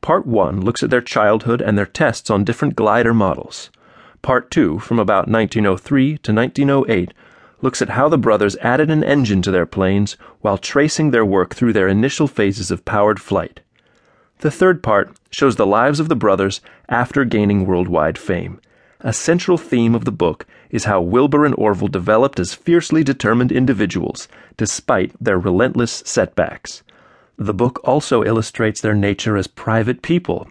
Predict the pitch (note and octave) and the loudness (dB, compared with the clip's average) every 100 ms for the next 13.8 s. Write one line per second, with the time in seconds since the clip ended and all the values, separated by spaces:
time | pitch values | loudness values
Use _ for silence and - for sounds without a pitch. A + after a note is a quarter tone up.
0 | - A2+ F#2+ G#2+ A#2+ C3+ A2+ F#2 - B2 | -4 -2 0 2 2 2 0 -4 -4 -2
1 | B2 - A2+ G#2+ B2+ B2 A2+ G2+ F2 - | -2 -4 -2 0 0 0 0 -2 -4 -10
2 | - _ _ _ _ _ _ _ _ _ | -18 _ _ _ _ _ _ _ _ _
3 | _ - C3+ - D#3+ E3+ A2 G2+ A2 B2 | _ -6 -4 2 2 4 0 -2 -2 0
4 | G#2+ - C#3 D3+ C3+ - C3+ C3+ F#2 F2 | 0 0 0 2 -2 -2 0 0 0 -4
5 | - - D3 F#2 - G2+ F#2 G#2 - C3 | -6 0 2 2 -4 -6 -4 -6 -2 2
6 | C3+ C3 C3+ - A2+ G2+ - G#2 G2+ B2 | 2 2 -2 0 0 0 -4 -6 0 2
7 | C3+ G#2 A2+ A#2 A#2 G#2 F#2+ - D#3+ F#2+ | 2 2 2 2 2 0 -2 -2 0 0
8 | F#2+ - _ _ _ - B2 A2+ E3+ F3 | -6 -16 _ _ _ -4 -2 2 2 2
9 | D3 C#3 G2+ A#2+ B2 F#2 - C3+ D3+ B2+ | 2 2 4 4 2 -2 0 2 2 2
10 | B2 B2+ G#2+ A2 A#2 G#2 - A#2 F2+ E2 | 2 2 2 2 2 -2 -2 -2 0 -4
11 | - G#2+ G#2 G2+ - F#3 F3 B2+ A#2 G2 | -6 -4 -4 -6 -2 -2 0 2 2 0
12 | - G2 - F2+ F2 G2 F#2+ G2+ G2 - | 0 -4 -4 -6 -6 -6 -2 0 0 0
13 | G#2 G2 G2+ F#2 E2+ D2 C2+ | -2 -2 -4 -4 -6 -8 -10